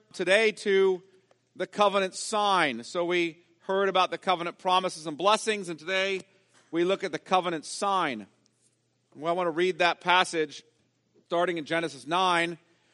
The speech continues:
and verse eight. We'll be reading to verse seventeen. Then God said to Noah and to his sons with him, "Behold, I establish my covenant with you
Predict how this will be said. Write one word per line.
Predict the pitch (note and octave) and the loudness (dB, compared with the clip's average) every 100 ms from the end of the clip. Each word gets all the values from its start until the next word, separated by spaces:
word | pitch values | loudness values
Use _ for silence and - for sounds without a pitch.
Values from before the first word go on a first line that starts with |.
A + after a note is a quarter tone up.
| _ _ | _ _
and | D3 C3+ | -4 -2
verse | D#3+ D#3+ - - | -2 -2 -4 0
eight. | E3+ C3 - - _ _ _ _ _ _ _ _ _ _ _ | 0 0 -10 -20 _ _ _ _ _ _ _ _ _ _ _
We'll | C#3 D3+ | -4 -2
be | |
reading | D3+ D#3+ D3+ | 0 0 0
to | C#3+ | -2
verse | C3+ C#3 | -4 -8
seventeen. | - D3 B2+ A#2+ D3+ C3+ G#2+ F#2+ _ _ _ _ _ _ _ _ _ _ _ _ _ _ _ _ _ _ _ _ C3+ | -2 -2 -2 -8 -6 -4 -6 -10 _ _ _ _ _ _ _ _ _ _ _ _ _ _ _ _ _ _ _ _ 0
Then | G#3+ A3 | 0 2
God | A3 G#3 E3 | 2 2 0
said | A3 G#3 G#3 E3+ | 4 4 4 0
to | - F#3 F#3+ - | 0 2 0 0
Noah | F#3+ G#3 F#3 F#3+ G#3+ - _ _ _ _ _ E3 | 2 4 4 2 0 -10 _ _ _ _ _ -2
and | G3 F#3+ | 0 2
to | F#3 | 0
his | - | 0
sons | G3 F#3 C3+ | -2 -4 -2
with | G3+ F3 | 0 0
him, | E3 E3 A3 G#3+ _ _ _ _ _ _ _ _ _ _ _ _ _ | -2 -4 -6 -16 _ _ _ _ _ _ _ _ _ _ _ _ _
"Behold, | D3+ D3+ G3+ G#3+ D3+ B2 C3 C#3 _ _ _ _ _ _ _ | -6 -4 2 4 4 0 -6 -18 _ _ _ _ _ _ _
I | D#3 F3 | 4 4
establish | F3 - F#3 F3+ F#3 F#3 F3 | 4 -2 -2 -2 -2 -8 -4
my | E3 | -4
covenant | D#3+ F#3 E3+ F3 E3 | -2 -4 -2 -4 -6
with | D#3+ | -8
you | C#3+ D3+ E3 A3 | -4 -4 -4 -8